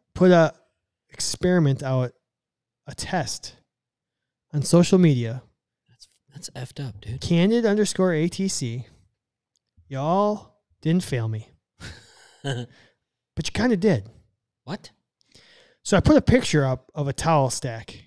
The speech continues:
Speaker 1: and I just said, "Rate
Speaker 2: Okay.
Speaker 1: this. Tell me, would you use this? Would you," I put a stack of towels out there.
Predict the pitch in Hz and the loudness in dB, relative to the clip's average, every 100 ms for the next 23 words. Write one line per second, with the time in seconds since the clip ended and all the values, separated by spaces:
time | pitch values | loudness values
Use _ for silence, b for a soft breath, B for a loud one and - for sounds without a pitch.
0 | _ 170 180 185 - 190 151 185 247 151 | _ -4 -2 -2 -2 -2 0 0 0 -4
1 | 113 - - 196 226 190 185 196 190 226 | -8 -8 -4 0 2 2 4 2 4 2
2 | 165 139 - - 151 170 165 - _ _ | 0 -4 -6 -4 -2 0 -2 -8 _ _
3 | - 143 202 - 170 185 226 - 156 147 | -10 -2 -2 -2 -6 -4 -4 0 2 2
4 | 143 131 135 131 | 0 -2 -4 -6